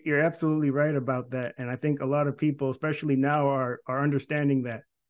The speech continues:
Perhaps they were working at these jobs for years and then unceremoniously are laid off, and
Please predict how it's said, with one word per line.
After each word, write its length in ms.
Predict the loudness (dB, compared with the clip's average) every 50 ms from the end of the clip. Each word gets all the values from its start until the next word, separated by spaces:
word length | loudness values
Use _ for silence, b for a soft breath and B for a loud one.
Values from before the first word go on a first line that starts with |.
| _ _ _ _ _ -4
Perhaps 240 | 0 0 0 0 2
they 80 | 2 2
were 80 | 4
working 300 | 4 4 2 2 2 2
at 100 | 2 4
these 180 | 4 2 2 2
jobs 320 | 2 2 2 2 2 0
for 120 | -2 -6 -6
years 420 | -2 0 2 4 4 2 2 2
and 120 | 2 2
then 340 | 2 2 0 0 -2 -4 -6 -6 -6
unceremoniously 960 | -2 -2 -2 -2 0 0 0 2 2 2 2 4 4 2 2 0 0 -2 0 0
are 160 | 0 -2 -2
laid 260 | -4 -4 -4 -2 -2
off, 360 | 0 0 0 0 -2 -4 -6
and 180 | -8 -8 -8 -8